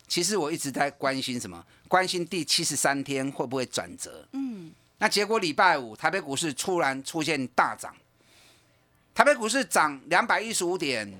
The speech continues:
Speaker 1: 用趴数算一点三八趴，一点三八趴其实嘛不算上强的啦。你看今天澳洲礼拜五涨了一点九七趴，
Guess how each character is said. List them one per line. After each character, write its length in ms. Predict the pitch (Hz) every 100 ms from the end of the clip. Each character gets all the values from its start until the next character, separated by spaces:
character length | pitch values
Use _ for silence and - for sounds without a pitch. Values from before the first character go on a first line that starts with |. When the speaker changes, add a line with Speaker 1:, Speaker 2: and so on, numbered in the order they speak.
| -
Speaker 1:
用 180 | 233 196
趴 180 | 202 196
数 180 | 190
算 220 | 170 185 180
一 40 | 202
点 260 | 139 120
三 240 | 110 139 135
八 240 | 127 127
趴， 340 | - 120 120 - _ - - -
一 100 | 285
点 200 | 254 202
三 200 | 214 247
八 160 | 247 233
趴 220 | 226 226
其 180 | - 180
实 320 | 175 175 185 - - _ _ _ -
嘛 120 | 139
不 160 | 151
算 180 | 147 226
上 240 | 147 131 113
强 180 | 120 127
的 100 | 139
啦。 300 | 131 98 - _ _ - _ _ _ _ _
你 100 | 147
看 180 | 247 226
今 140 | 233
天 180 | 233 240 -
澳 260 | 240 196 180
洲 420 | 196 185 185 190
礼 160 | 147 139
拜 260 | 208 175
五 160 | 131 131
涨 300 | - 139 117
了 100 | 127
一 100 | -
点 280 | 180 143 147
九 200 | 156 110
七 260 | 110 139 131
趴， 300 | 131 123